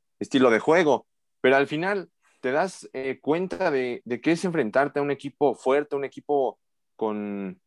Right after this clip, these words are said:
con un nivel superior al que se está acostumbrado. Y contra Costa Rica, pues bueno, como bien dice Eric,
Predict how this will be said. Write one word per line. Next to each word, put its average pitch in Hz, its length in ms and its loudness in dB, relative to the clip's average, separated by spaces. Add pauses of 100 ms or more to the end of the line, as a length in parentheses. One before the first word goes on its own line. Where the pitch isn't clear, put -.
(160)
con 113 360 2
un 139 140 2
nivel 139 640 0
superior 127 520 0
al 151 100 0
que 107 140 -8
se - 80 -14
está 120 140 -8
acostumbrado. 117 640 -2 (360)
Y 107 60 -10
contra 135 320 0
Costa 139 300 0
Rica, 185 280 -2
pues 151 140 -2
bueno, 160 240 -6 (220)
como 131 240 -4
bien 160 160 -4
dice 147 280 -2
Eric, 156 240 -4